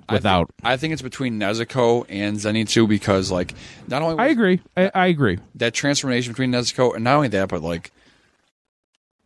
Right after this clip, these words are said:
Speaker 1: the whole fact that she could wipe out the poison inside of them
Speaker 2: That's also
Speaker 1: and
Speaker 2: very
Speaker 1: save
Speaker 2: true.
Speaker 1: their lives, like, that's
Speaker 2: But she almost fucked everything up, though, too.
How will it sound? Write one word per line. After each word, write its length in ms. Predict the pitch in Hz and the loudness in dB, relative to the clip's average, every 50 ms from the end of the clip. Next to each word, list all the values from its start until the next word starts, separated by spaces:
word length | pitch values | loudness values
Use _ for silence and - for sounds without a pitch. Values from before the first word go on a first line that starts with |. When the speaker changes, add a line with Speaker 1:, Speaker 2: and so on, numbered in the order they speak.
| _ _ _ _ _ _ _ _ _ _ _ _ _ _ _ _ _ _ _ _ _ - | _ _ _ _ _ _ _ _ _ _ _ _ _ _ _ _ _ _ _ _ _ -18
Speaker 1:
the 320 | - 110 107 107 101 95 | -10 -2 2 4 4 4
whole 340 | 90 82 98 98 95 95 95 | 4 4 4 4 4 4 2
fact 460 | 92 95 - - 104 95 95 95 - | 0 -4 -4 0 2 2 2 2 0
that 160 | - 98 92 - | -2 -4 -2 -2
she 240 | - - 104 101 | 0 0 0 0
could 320 | 95 - - 98 95 92 90 | 0 2 0 0 0 0 -2
wipe 300 | 90 90 95 95 - - | 0 0 0 0 2 2
out 200 | 98 95 87 - | 2 2 2 0
the 120 | - 90 - | -4 -6 -4
poison 680 | - - - 95 95 101 104 110 127 123 127 131 123 - | -4 -4 -2 0 0 0 0 0 0 0 0 0 -4 -4
inside 520 | - 120 120 123 - - 123 123 127 127 | -4 -4 -2 -2 0 2 4 4 4 4
of 140 | 127 123 131 | 4 4 4
them 400 | 127 127 127 131 131 131 143 - - | 4 4 4 2 0 -4 -4 -4 -2
Speaker 2:
That's 180 | 110 101 - | -2 0 2
also 240 | 101 95 92 - 107 | 2 2 4 4 2
Speaker 1:
and 80 | 95 87 | 4 4
Speaker 2:
very 180 | 90 87 87 92 | 4 4 4 2
Speaker 1:
save 80 | 104 110 | 2 2
Speaker 2:
true. 80 | 123 | 2
Speaker 1:
their 120 | 120 117 113 | 2 2 2
lives, 360 | 117 117 120 123 123 107 98 | 2 2 0 0 -2 -4 -6
like, 180 | 87 85 80 - _ _ _ | -10 -10 -12 -14 _ _ _
that's 200 | - 101 107 104 | -4 -2 0 2
Speaker 2:
But 200 | 110 131 151 - | 4 2 2 2
she 180 | - - - 147 | 0 2 2 4
almost 240 | 151 165 170 - - | 6 6 4 2 0
fucked 460 | - - - - 185 156 - - - | -6 -10 -4 0 0 0 0 2 2
everything 500 | 151 135 120 123 120 117 - 135 127 131 | 2 4 6 4 4 4 4 4 4 6
up, 260 | 131 110 92 - - | 6 4 4 2 2
though, 180 | - 95 90 92 | 4 4 4 4
too. 420 | - - - 98 71 60 - - | 4 4 2 4 4 2 0 -4